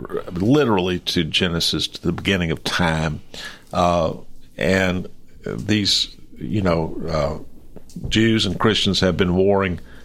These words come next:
with, uh, uh, Islam for that long, uh, the beginning of time, or vice versa.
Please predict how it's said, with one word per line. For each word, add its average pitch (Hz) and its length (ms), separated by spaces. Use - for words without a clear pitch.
with, 87 360
uh, 80 340
uh, 76 420
Islam 92 640
for 85 240
that 90 240
long, 85 360
uh, - 100
the - 60
beginning 95 360
of - 80
time, 82 420
or 82 120
vice 82 320
versa. 78 380